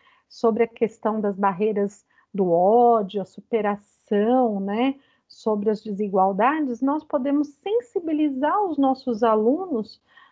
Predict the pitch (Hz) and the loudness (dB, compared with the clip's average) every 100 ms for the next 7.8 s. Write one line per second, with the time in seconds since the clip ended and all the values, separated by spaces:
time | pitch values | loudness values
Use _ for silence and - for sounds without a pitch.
0 | _ - 349 - 427 - - 381 427 415 | _ -4 -2 0 -2 0 0 2 0 -4
1 | 294 311 285 285 247 240 240 233 220 - | -4 -2 -2 0 2 4 4 2 -4 -10
2 | _ - 214 220 208 208 - 214 208 196 | _ -6 -2 -2 -2 -4 -6 -2 0 0
3 | 202 233 - _ - 202 208 214 208 202 | 0 -2 -6 _ -10 -10 -6 -2 -2 0
4 | 202 208 208 202 196 190 185 202 233 233 | 0 0 2 0 -2 -2 0 2 4 4
5 | 202 190 196 202 208 208 - - 185 208 | 2 0 2 2 2 0 -4 0 2 4
6 | 226 220 208 - 196 - - 208 208 - | 4 4 0 -4 -6 -4 -6 -6 -6 -4
7 | 202 - 226 196 196 233 262 | -4 -4 -6 -2 2 4 4